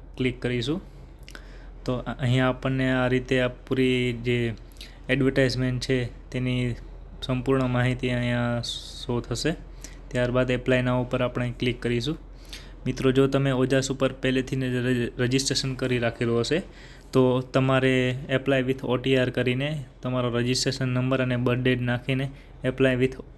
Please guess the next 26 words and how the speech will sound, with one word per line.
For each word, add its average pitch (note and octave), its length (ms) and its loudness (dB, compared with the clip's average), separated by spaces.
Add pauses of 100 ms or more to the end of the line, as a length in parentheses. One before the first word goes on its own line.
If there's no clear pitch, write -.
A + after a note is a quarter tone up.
(120)
O B2+ 120 0
T C3 220 4
R B2 80 -2 (340)
પર B2+ 120 -2
ક્લિક B2+ 340 -2
કરીને A#2+ 340 -2 (760)
તમારી C3 340 4
બધી B2+ 300 4
જ C3 80 0
વિગતો B2+ 460 2
જે B2 80 2 (960)
તમે B2+ 240 0
પહેલાં B2 420 4
ફિલ B2+ 200 0
કરેલી B2 400 0
હશે A#2+ 180 -2 (140)
ઓજાસ A#2+ 340 2
પર, A#2+ 180 0
એ A#2 80 2
બધી A#2+ 480 2
તેમાં A#2+ 380 0
ઓટોમેટિક A#2+ 500 -2
ફિલ A#2+ 140 -2
થઈને A2+ 240 -2
આવી A2 220 0
જશે. A2 180 -2